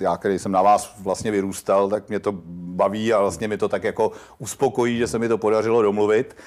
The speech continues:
Eh, nicméně letos máš v Lucerně velmi těžkého soupeře. Eh, tvým soupeřem, eh, je o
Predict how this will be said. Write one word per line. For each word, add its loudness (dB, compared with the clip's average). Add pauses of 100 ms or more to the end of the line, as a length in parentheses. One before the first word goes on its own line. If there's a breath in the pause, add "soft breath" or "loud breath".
(680 loud breath)
Eh, 2
nicméně 0
letos 2
máš 2
v -4
Lucerně 0
velmi 2
těžkého 0
soupeře. 0
Eh, -4
tvým 0
soupeřem, 2
eh, 2
je 4
o 2